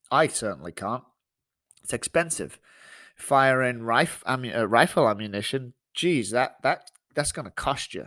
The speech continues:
Espe-, you go every day, you, you either got some serious cash to burn, um,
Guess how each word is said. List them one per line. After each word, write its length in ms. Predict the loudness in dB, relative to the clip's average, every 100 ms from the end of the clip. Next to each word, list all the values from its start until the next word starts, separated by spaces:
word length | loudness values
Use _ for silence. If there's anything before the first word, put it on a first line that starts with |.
| -12
Espe-, 300 | -14 -8 -4
you 120 | -2
go 160 | 2 4
every 220 | 4 0
day, 460 | -2 0 0 -4 -14
you, 420 | -12 -6 -6 -6 -6
you 220 | -8 -8 -10 -4
either 340 | -4 -2 -6
got 260 | -4 -4 -6
some 160 | -10
serious 640 | -8 -6 -4 -4 -4 -8 -10
cash 420 | -8 -8 -8 -12
to 60 | -6
burn, 380 | -2 -2 -2 -10 _ _ _ -20 -20 _ _ _ _ _ _ -8
um, 520 | -6 -4 -6 -8